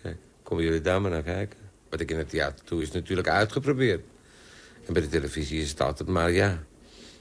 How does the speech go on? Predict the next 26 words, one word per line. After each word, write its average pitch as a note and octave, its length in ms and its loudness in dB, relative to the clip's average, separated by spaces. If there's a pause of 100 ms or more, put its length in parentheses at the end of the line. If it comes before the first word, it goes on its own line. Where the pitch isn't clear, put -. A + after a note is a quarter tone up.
(200)
toch A2 200 4
weer F2+ 160 6
een E2 100 2
première. G2 640 0 (2750)
Ik C#3 200 0
krijg D#3 320 6
een B2 120 2
enorme D3+ 540 4
schik - 640 -4 (400)
op G2+ 120 -4
het G2 120 -2
moment A2 420 4
dat C3+ 100 0
ik A#2+ 80 -2
die G#2+ 120 0
mensen G#2+ 280 0
zie G2+ 100 -10
zitten. D#2+ 260 -12 (800)
Dan A2 140 -4
krijg G#2+ 200 4
ik E2 80 -8
enorm G#2 300 4
plezier. G#2 420 -8 (260)
Of C3 180 4
dat A#2+ 180 2
nou G2+ 320 2